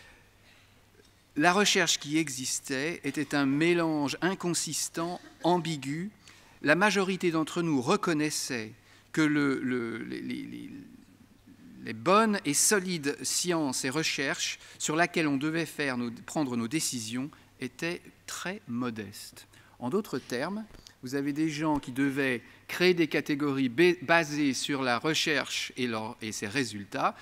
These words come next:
et ils disent, « Mais il n'y avait pas de résultats à l'époque, certainement pas en mille neuf cent quatre-vingts, enfin,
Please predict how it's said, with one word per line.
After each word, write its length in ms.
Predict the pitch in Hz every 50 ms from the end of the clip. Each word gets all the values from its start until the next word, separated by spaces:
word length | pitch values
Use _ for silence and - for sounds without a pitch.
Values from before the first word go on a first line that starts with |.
| - - - -
et 80 | 123
ils 60 | 120 123
disent, « 120 | 156 165
Mais 100 | 139 135 -
il 60 | 127
n'y 80 | 135 127
avait 100 | 123 127
pas 180 | - 156 147
de 60 | 120
résultats 400 | 110 104 101 101 101 98 - 107
à 60 | 95 98
l'époque, 420 | 104 107 - - - - - - - _ _
certainement 420 | - - 123 - 123 120 127 123
pas 140 | 123 - 143
en 60 | 131
mille 120 | 120 110 110
neuf 120 | 113 -
cent 120 | - 127
quatre-vingts, 400 | 117 - 110 - - 123 117 120 -
enfin, 220 | 120 - 110 101